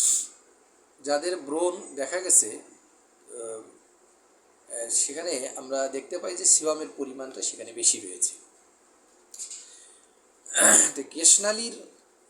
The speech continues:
ভেতরের কোষগুলো স্বাভাবিকের তুলনায় তাড়াতাড়ি খসে পড়ে এবং একে অন্যের সঙ্গে জড়িয়ে পড়ে। এর ফলে কেশনালী দিয়ে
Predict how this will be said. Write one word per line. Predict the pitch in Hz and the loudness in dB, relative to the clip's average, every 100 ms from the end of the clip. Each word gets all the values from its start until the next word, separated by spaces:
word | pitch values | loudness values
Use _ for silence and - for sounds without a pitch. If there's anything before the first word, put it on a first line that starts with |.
| 175 | -20
ভেতরের | 160 131 180 175 175 | -16 -10 -4 -4 -4
কোষগুলো | - 175 - 139 107 110 - - | -4 -4 -4 -8 -8 -10 -10 -4
স্বাভাবিকের | - 123 127 143 156 180 185 | -4 0 -2 -2 -6 -10 -6
তুলনায় | 175 175 180 196 285 - - - - - - - - | -4 -2 -2 -4 -6 -16 -20 -20 -20 -20 -20 -20 -8
তাড়াতাড়ি | 160 160 156 156 151 | 0 0 0 -4 -6
খসে | - 180 180 | 2 2 2
পড়ে | 190 254 | -2 -4
এবং | 233 165 151 | -8 -8 -10
একে | 143 156 | -8 -6
অন্যের | 147 139 139 | -6 -2 2
সঙ্গে | - 139 151 285 - 143 | 2 0 -12 -12 -14 -6
জড়িয়ে | 147 127 98 | -4 -4 -8
পড়ে। | 92 - - _ _ _ _ _ _ _ - - | -10 -18 -20 _ _ _ _ _ _ _ -20 -6
এর | 156 | -4
ফলে | 175 190 139 120 | 0 0 0 -6
কেশনালী | 147 147 - 190 220 | -2 0 2 -2 -4
দিয়ে | 175 127 101 120 | -6 -6 -6 -10